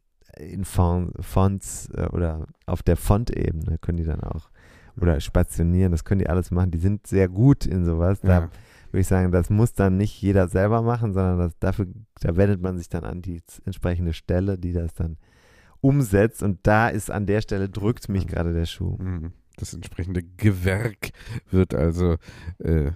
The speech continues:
Speaker 2: mit einbezogen,
Speaker 1: Aber ansonsten
Speaker 2: wie wir
Speaker 1: ist es, ist es, ich
Speaker 2: Redundanzfreunde
Speaker 1: habe eben schon die
Speaker 2: sagen.
Speaker 1: erste
Speaker 2: FreundInnen.
Speaker 1: Fünf-Sterne-Bewertung, äh, gesehen bei Amazon dot com. Aber
Speaker 2: Echt?
Speaker 1: bitte nicht bei Amazon.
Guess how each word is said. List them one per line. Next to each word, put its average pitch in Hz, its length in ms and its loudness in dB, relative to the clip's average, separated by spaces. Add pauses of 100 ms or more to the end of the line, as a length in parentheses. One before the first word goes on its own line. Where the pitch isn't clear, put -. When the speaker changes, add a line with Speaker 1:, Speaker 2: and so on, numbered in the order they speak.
(220)
Speaker 2:
mit 123 560 4
einbezogen, 87 960 4
Speaker 1:
Aber 117 140 4
ansonsten 123 300 2
Speaker 2:
wie 92 40 0
wir 104 180 4
Speaker 1:
ist - 0 -
es, 104 60 2
ist 101 60 -2
es, 101 40 -2
ich 101 60 2
Speaker 2:
Redundanzfreunde 107 1120 2
Speaker 1:
habe 123 100 6
eben 151 140 4
schon 143 240 2
die 90 60 2
Speaker 2:
sagen. 87 180 4
Speaker 1:
erste 160 260 2
Speaker 2:
FreundInnen. 117 380 2
Speaker 1:
Fünf-Sterne-Bewertung, 92 1300 2
äh, 87 300 -2
gesehen 87 440 -2
bei 90 180 -2 (100)
Amazon 87 800 -4
dot 82 320 -8
com. 92 220 -4
Aber 151 140 2
Speaker 2:
Echt? 98 100 2
Speaker 1:
bitte 120 180 0
nicht 117 180 0
bei - 100 2
Amazon. 101 320 0